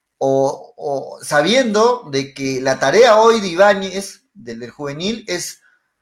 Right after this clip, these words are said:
es clave, porque sabemos que por ahí va a atacar, por las bandas va a atacar, este, Bahía, le van a hacer el dos a uno a Ibáñez, va a tener que estar muy atento ahí también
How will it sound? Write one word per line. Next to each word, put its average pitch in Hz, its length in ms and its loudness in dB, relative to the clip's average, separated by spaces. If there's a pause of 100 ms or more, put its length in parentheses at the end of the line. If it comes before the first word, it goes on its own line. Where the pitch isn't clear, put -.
(380)
es 190 160 0
clave, 214 680 2 (100)
porque - 240 -10
sabemos 170 400 0
que 170 80 -8
por 131 180 -6
ahí 156 160 -2
va 170 80 2
a 165 40 0
atacar, 151 520 0
por 95 80 -18
las 104 140 -10
bandas 151 320 0
va 135 60 0
a - 20 -2
atacar, 127 320 -4
este, 110 580 -12
Bahía, 165 540 0 (400)
le 120 140 -4
van 143 140 2
a 147 80 -2
hacer 143 180 -2
el 139 120 -6
dos 143 200 -2
a 160 80 4
uno 196 600 -2
a 113 160 -6
Ibáñez, 160 560 -2
va 143 80 0
a 143 40 -4
tener 143 220 -10
que 139 60 -12
estar 139 160 -12
muy 156 220 -6
atento 156 400 -4
ahí 147 140 0
también 147 460 -4